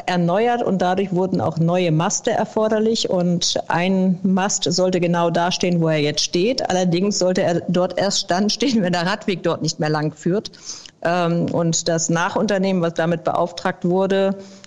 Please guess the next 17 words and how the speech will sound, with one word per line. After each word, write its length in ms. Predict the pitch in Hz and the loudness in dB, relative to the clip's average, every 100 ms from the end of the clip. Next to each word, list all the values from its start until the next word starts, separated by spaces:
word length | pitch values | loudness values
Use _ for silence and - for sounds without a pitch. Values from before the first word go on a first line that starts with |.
| - | -8
hat 160 | 170 170 | -4 0
ihn 160 | 175 | 2
halt 200 | 175 160 | 2 2
dahingestellt. 580 | 151 175 185 185 190 175 | 2 2 2 0 0 0
Das 140 | 165 180 | 0 0
heißt, 240 | 165 - | -2 0
irgendwo 500 | 233 269 269 190 202 | 0 2 2 2 2
in 140 | 202 | 2
der 100 | 175 | 0
Kette 300 | 170 190 190 | 0 -2 0
hat 160 | 170 160 | 0 0
irgendjemand 920 | 180 185 196 170 165 165 170 - - | 0 0 0 0 2 2 0 -2 -2
nicht 200 | 175 180 | -2 0
so 100 | 165 | 0
ganz 260 | 147 160 - | 0 0 -2
beachtet, 460 | - - - 165 | -4 -4 -2 -2
was, 360 | 160 160 - | -2 -2 -4